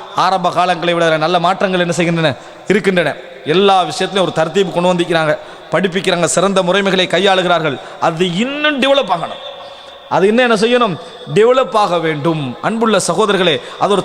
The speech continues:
தனிக்கலை குர்ஆன் ஓதி கொடுப்பதோடு குர்ஆன் சம்பந்தப்பட்ட எல்லா விஷயங்களும் அதில் என்ன செய்யணும்? படிக்கப்பட வேண்டும். அதே நேரத்தில் குர்ஆன் மதரசால படிப்பிக்கிற இடத்துல முதலாவது குர்ஆனுக்கு பிரதானம் கொடுக்க வேண்டும். ஹதீஸ் பாடமாக்குறது,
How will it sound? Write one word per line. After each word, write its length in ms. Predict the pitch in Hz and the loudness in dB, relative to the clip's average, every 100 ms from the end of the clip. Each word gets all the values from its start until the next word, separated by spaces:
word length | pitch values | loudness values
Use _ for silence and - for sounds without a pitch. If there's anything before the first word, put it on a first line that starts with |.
| 190 | 0
தனிக்கலை 420 | 254 - 254 226 - | -2 0 0 0 2
குர்ஆன் 360 | 214 233 214 208 | 2 4 2 2
ஓதி 120 | 220 190 | 0 0
கொடுப்பதோடு 480 | 214 214 226 240 185 - - 185 | 0 2 2 2 0 -4 -6 0
குர்ஆன் 360 | 220 240 240 220 | 4 4 2 0
சம்பந்தப்பட்ட 480 | 226 233 214 214 190 190 | -2 0 0 0 0 0
எல்லா 200 | 262 294 240 | 2 2 2
விஷயங்களும் 360 | 220 269 277 247 | 2 2 2 2
அதில் 140 | 220 | 2
என்ன 100 | 208 | 0
செய்யணும்? 280 | 185 190 127 - - 160 | 0 0 -2 -8 -8 -2
படிக்கப்பட 420 | 190 196 165 156 | 0 2 2 2
வேண்டும். 200 | 135 110 - | 0 -4 -4
அதே 140 | 143 233 254 | 0 2 2
நேரத்தில் 380 | 220 196 175 135 - - - - | 2 0 -2 -6 -10 -16 -8 0
குர்ஆன் 300 | 220 269 262 | 4 4 2
மதரசால 560 | 233 226 220 202 196 170 | 2 2 2 2 2 0
படிப்பிக்கிற 340 | 175 214 202 196 | -2 -2 -2 0
இடத்துல 200 | 190 240 | 0 0
முதலாவது 320 | 190 220 254 269 | 2 2 2 0
குர்ஆனுக்கு 480 | 240 311 302 285 240 | 2 2 2 0 0
பிரதானம் 340 | 254 247 233 208 | 2 2 2 -2
கொடுக்க 180 | 180 175 | -2 -4
வேண்டும். 220 | 131 - - - - - - | -4 -10 -14 -20 -20 -16 -4
ஹதீஸ் 320 | 165 285 233 262 | 0 0 2 2
பாடமாக்குறது, 600 | 247 233 220 202 202 | 2 2 0 -2 -4